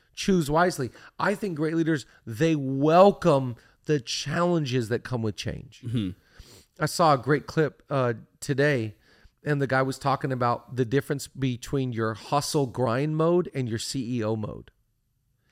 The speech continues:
Speaker 1: And a lot of leaders can't make the transition because they love the grind and they love the hustle, and they can't transition over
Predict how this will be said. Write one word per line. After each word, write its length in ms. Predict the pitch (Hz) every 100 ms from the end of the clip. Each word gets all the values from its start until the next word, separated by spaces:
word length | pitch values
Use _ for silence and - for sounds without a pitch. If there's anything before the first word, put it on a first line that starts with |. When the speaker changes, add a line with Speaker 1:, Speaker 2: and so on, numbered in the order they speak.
| - - -
Speaker 1:
And 100 | 139
a 40 |
lot 220 | 135 139
of 80 | 190
leaders 320 | 180 160 147
can't 260 | - 147 147
make 200 | 139 127
the 80 | 135
transition 680 | - 131 123 156 - 139
because 320 | 117 120 131 117
they 160 | 127
love 540 | 123 120 135 156 160 143
the 100 | 147
grind 480 | 135 127 139 156
and 100 | 131
they 120 | 117 113
love 440 | 117 123 147 135
the 120 | 143
hustle, 520 | 120 143 - 165 160 - - -
and 200 | 147 139
they 140 | 127 120
can't 500 | - - 160 175 175
transition 960 | - 165 147 139 113 131 185 - 147 135
over 540 | 151 170 135 131 123